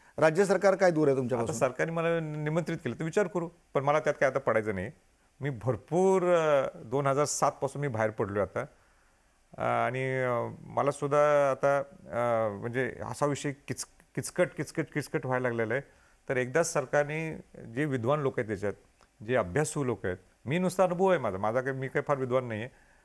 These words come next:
Speaker 2: मी एक अभ्यासक आहे त्याचा, पण असं सगळ्या लोकांनी एकत्र, अ, करायला पाहिजे, एक समिती स्थापन करा आणि एकदा हे विषय लाँग टर्म संपवायला पाहिजे.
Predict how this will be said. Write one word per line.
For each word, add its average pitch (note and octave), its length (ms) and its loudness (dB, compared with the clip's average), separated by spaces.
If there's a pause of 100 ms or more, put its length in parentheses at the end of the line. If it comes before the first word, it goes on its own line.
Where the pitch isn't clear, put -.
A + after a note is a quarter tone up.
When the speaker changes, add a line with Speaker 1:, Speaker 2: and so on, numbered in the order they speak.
(200)
Speaker 2:
मी D3 120 0
एक D#3+ 120 0
अभ्यासक D3+ 340 0
आहे B2 80 0
त्याचा, F#2+ 220 -6 (120)
पण D#3 80 2
असं D#3+ 320 0
सगळ्या D#3+ 260 -2
लोकांनी D3+ 280 0
एकत्र, C3+ 320 -2
अ, B2+ 440 0 (360)
करायला A2 260 0
पाहिजे, B2+ 300 -4 (340)
एक A2+ 80 -6
समिती C3+ 420 -4
स्थापन C3 300 -4
करा A#2 220 -4
आणि F3 200 -4
एकदा F#3 160 0
हे A3+ 160 2
विषय G3+ 360 0
लाँग D#3+ 380 0 (160)
टर्म A#3 120 2
संपवायला C3+ 400 -2
पाहिजे. - 220 -14